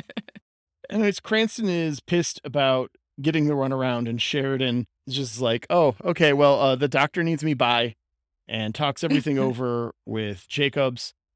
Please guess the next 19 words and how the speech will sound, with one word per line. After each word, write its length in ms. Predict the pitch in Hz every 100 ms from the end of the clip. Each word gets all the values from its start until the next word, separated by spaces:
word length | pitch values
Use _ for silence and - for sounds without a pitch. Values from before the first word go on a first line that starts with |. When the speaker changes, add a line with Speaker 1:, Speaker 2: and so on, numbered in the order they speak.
| _ _
Speaker 1:
They 120 | 123
get 140 | 117 -
the 80 |
crystal, 560 | - 175 - 160 139 131 -
the 100 | 107
password, 720 | 131 127 123 139 123 117 -
and 160 | 110 104
they 100 | 101
have 280 | 127 131 117
a 120 | 98
plan 400 | - 143 135 123
to 60 |
get 220 | 117 131 -
Doctor 260 | 120 -
Jacobs 580 | 117 113 110 110 104 - -
off 260 | 110 110
of 140 | 120 107
the 80 |
station, 580 | 113 - 98 - 95 90